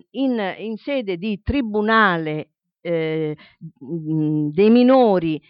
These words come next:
il giudice, perché come diceva prima la Santi, eh, bisogna vedere con chi capitiamo, il giudice ha urlato in aula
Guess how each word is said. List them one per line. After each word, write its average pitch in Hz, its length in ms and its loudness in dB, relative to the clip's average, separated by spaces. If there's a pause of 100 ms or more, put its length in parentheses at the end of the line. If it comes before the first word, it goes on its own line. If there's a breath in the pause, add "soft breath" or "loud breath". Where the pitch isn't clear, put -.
(280 soft breath)
il 233 420 2
giudice, 175 720 2
perché 151 300 -6
come 208 280 0
diceva 175 560 0
prima 180 360 -4
la 165 100 -2
Santi, 170 560 -2
eh, - 200 -10
bisogna 180 400 -8
vedere 190 260 0
con 180 140 -4
chi 185 140 -8
capitiamo, 185 680 2
il 170 60 -4
giudice 208 360 -2
ha 175 100 4
urlato 233 800 0 (220 soft breath)
in 254 160 0
aula 220 540 4